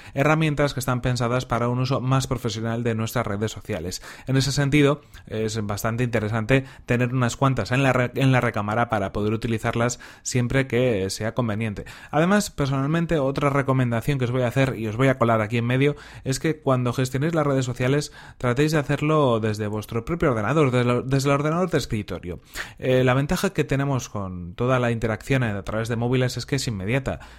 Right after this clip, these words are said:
es que podemos ver las notificaciones y contestarlas al momento, es que nos podemos enterar en cualquier momento. Pero si al final acabamos utilizando demasiado nuestros smartphones para comunicarnos a través de redes sociales, en muchas ocasiones lo que puede suceder es que el mensaje no esté tan pensado como deberíamos, porque al final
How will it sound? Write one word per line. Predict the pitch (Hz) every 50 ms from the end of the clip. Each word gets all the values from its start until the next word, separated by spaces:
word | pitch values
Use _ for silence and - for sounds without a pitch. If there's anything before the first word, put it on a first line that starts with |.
| -
es | - 113 113
que | - - 120
podemos | - - 104 107 117 127 127
ver | 127 123 -
las | 123 117 -
notificaciones | 120 107 120 110 117 - 117 104 - 127 123 131 135 135
y | 139
contestarlas | - 117 104 104 98 - - 117 123 127 127
al | 127
momento, | 113 101 98 117 131 127 117
es | 113 -
que | - 123
nos | 123 120
podemos | 117 - 113 120 131 135 127
enterar | 131 123 - 120 117 117
en | 123 120
cualquier | 113 107 101 120 120 113
momento. | 110 101 110 123 117 101 - - - - - - - - -
Pero | 156 156 156
si | 147 165
al | 156 143
final | 156 160 170 175 165
acabamos | 151 139 143 143 151 160 147 143
utilizando | 143 139 135 131 139 143 139 135
demasiado | 123 117 117 113 - 147 139 131
nuestros | 123 135 151 - - 117 101
smartphones | 98 - 117 117 123 - - 98 101 104 -
para | - 98 98 104
comunicarnos | 101 107 101 104 101 101 - 123 123 120 107 -
a | 104
través | - 101 107 110
de | 123
redes | 117 120 123 117 113
sociales, | - 117 - 127 123 110 113 120 127 - - - - - - -
en | 143 147
muchas | 165 170 - 165 156
ocasiones | 156 - 135 135 147 135
lo | 139 135 123
que | 117 110
puede | 120 131 127
suceder | 135 131 - 131 123 127 135
es | 131 -
que | - 139 139 139 - - - - -
el | - 123
mensaje | 123 131 131 135 151 147 165 156
no | 156 147
esté | 131 135 127
tan | - 113 113
pensado | 104 110 107 104 101 - 127 120 117 120 117 -
como | 101 95 95 95 92 90
deberíamos, | 98 101 87 95 110 131 131 113 107 117 127 127
porque | - - - -
al | 98
final | - 113 110 113 120 117 113